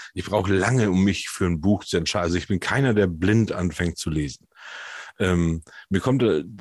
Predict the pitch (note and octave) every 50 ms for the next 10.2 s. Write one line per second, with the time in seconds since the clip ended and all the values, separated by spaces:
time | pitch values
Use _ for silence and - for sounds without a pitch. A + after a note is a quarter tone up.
0 | - - F3+ F3+ A2+ G2 - C3 C#3+ - - G#2+ G#2+ B2 C3+ - - A#2 - -
1 | A2 F#2+ F2 E2 D#2+ D#2 F#2 B2+ E3+ F#3 F3+ F3 E3+ B2+ G#2+ F2+ - A2 C3 D#3
2 | D#3 D#3 A2+ C3 C#3+ F3 F#3+ F3+ D#3+ _ - - F2+ - - - F2 D#2+ - A#2
3 | - G2 E2 D#2 D2+ D#2+ D#2+ F#2+ F#2+ E2+ F2 F2 D#2 D2 D2+ C#2 C2 - - -
4 | A2+ F3 G3 F3+ D#3 - - E2 D#2+ D#2+ D2 D2+ F2 E2 D#2 - - - - -
5 | - E2 E2+ E2 D#2 D2+ D2 D2 D2+ D2 D2 D#2 D#2 D#2+ E2 - - F2 - -
6 | - F2+ F#2+ - - F2+ F2 D2+ - F2 A2+ - - - - C#3 C3 B2+ A#2+ A#2+
7 | C3+ C3 - - A2+ A2 B2+ A#2+ - - G#2 G2+ G2 F#2+ F#2+ D2 D#2+ - - -
8 | _ _ - - - - - F#2 - - - B2+ - - D3+ C3+ A#2 - - G#2
9 | A2+ C#3 D3+ C3 C3 B2 G#2+ G#2 D#2+ G2+ - G#2 B2 C#3+ C#3+ B2 - B2 A#2 A#2+
10 | B2+ C#3+ -